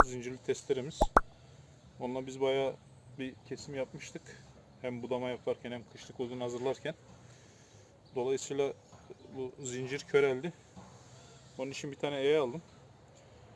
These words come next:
Şimdi bunun, e, dişlerini eğeleyeceğiz. Daha keskin hale getireceğiz. Bakın şöyle, şunlar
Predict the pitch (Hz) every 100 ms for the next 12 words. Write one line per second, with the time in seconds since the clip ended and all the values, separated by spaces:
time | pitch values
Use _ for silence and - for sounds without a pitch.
0 | - - - 135 135 147 156 - - -
1 | 135 127 127 127 131 - - 135 - 147
2 | 139 151 - 147 123 117 131 156 - -
3 | - - - - - - - - - -
4 | - - - - - - - - - -
5 | - - - - - - - - 131 -
6 | 135 - 147 135 143 135 - 113 156 -
7 | - - - - - - - - - -
8 | - - - - 127 143 131 - - 139
9 | 143 143 - - - - - - - -
10 | - - - - - - 127 139 160 -